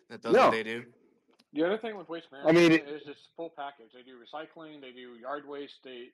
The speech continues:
Speaker 3: you know, all the environmentalists and stuff love them because they support all the recycling initiatives and stuff that the cities come out with. So, I mean, that's a barrier to entry. You can't just be a new player and come in and say, "Oh, I'm gonna pick up your trash."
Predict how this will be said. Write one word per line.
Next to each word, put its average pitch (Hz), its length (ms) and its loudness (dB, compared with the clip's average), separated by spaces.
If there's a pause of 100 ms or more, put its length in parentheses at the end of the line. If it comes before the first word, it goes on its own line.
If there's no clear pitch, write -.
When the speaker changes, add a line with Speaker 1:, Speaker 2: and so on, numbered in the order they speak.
Speaker 3:
you 135 160 -20
know, 110 320 -12
all 147 160 0
the 147 400 -6 (100)
environmentalists 143 600 -20
and 139 100 -20
stuff 127 220 -16
love 190 220 -12
them 123 100 -20 (240)
because 135 240 -18
they 131 240 -16 (400)
support 185 320 -4
all 160 140 -6
the 156 100 -14
recycling 151 720 -16
initiatives 147 560 -16
and 127 80 -20
stuff 143 220 -12
that 139 100 -16
the 131 80 -20
cities 135 320 -18
come 143 120 -16
out 151 200 -10
with. 117 160 -16
So, - 160 -14
I 131 100 -10
mean, 123 240 -20 (400)
that's 170 140 -4
a 165 80 -14
barrier 165 320 -4
to 135 120 -16
entry. 147 320 -20
You 131 200 -20
can't 151 200 -20
just 151 240 -18
be 147 280 -12
a 127 40 -20
new 139 160 -20
player 139 320 -14
and 120 120 -20
come 131 120 -20
in 131 80 -18
and 123 80 -20
say, 139 160 -14
"Oh, 202 120 -8
I'm 156 80 -10
gonna 143 120 -14
pick - 160 -20
up 131 80 -18
your 113 120 -20
trash." 139 360 -8